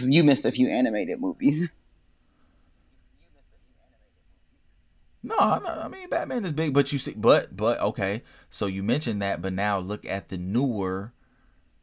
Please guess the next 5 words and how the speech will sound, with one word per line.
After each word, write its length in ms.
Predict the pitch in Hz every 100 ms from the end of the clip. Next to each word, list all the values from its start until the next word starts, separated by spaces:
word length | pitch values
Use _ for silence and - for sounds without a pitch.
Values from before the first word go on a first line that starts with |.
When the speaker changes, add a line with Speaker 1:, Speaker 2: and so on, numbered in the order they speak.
| _ _ _ _ _
Speaker 2:
ages 400 | 92 101 95 98 -
of 560 | 92 90 87 92 98 _
the 140 | 82 92
Batman 480 | 110 101 101 92
character 520 | 87 85 78 - -